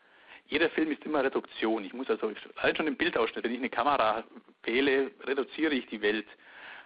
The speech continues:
Wenn ich sie einschalte oder ausschalte, reduziere ich die Wahrnehmung natürlich auf einen gewissen Punkt. Und der Vorwurf Dramatisierung,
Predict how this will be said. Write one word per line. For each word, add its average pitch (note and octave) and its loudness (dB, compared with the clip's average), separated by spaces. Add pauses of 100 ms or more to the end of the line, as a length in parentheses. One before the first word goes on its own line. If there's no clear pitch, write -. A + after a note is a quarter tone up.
(180)
Wenn A#2 -4
ich C3+ -4
sie - 2
einschalte B2+ 0
oder A#2+ 4
ausschalte, B2 4
reduziere A2+ -2
ich G#2+ -6 (380)
die A2+ -6
Wahrnehmung G#2 0
natürlich G2+ -6
auf - -8
einen G#2+ -6 (420)
gewissen A2+ -8
Punkt. G#2 -6 (340)
Und C3+ 0
der B2+ 2
Vorwurf D3 2
Dramatisierung, D#3 0